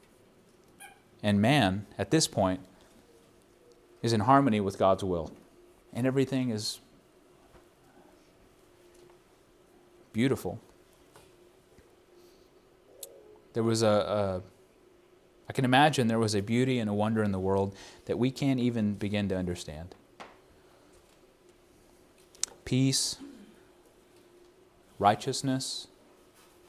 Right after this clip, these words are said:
purity, holiness,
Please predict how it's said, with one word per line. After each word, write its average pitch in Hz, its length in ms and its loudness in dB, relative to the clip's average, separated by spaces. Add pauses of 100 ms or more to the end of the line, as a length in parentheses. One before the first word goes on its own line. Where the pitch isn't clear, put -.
(800)
purity, 143 560 2 (1900)
holiness, 156 800 2